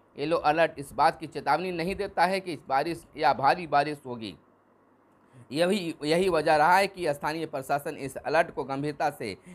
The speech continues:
नहीं लिया और यात्री जा-, यात्री जारी रही, यानी कि इस जो घटना घटी है उसमें मौसम विभाग भी दोषी है।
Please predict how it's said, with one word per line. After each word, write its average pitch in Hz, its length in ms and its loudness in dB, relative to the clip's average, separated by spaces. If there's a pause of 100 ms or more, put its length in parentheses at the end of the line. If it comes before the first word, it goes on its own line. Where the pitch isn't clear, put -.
(140)
नहीं 147 280 -2
लिया 180 260 6
और 147 100 4
यात्री 135 520 -2
जा-, 120 240 -4
यात्री 131 500 -4 (600)
जारी 131 320 2
रही, 117 300 -4 (1200)
यानी 147 260 -2
कि 151 140 -10
इस 135 240 -8 (100)
जो 113 440 -4
घटना 139 420 -2
घटी 147 300 -6
है 170 220 2
उसमें 127 240 -6
मौसम 127 300 -6
विभाग 117 300 0
भी 113 140 -6
दोषी 127 380 -6
है। - 320 -8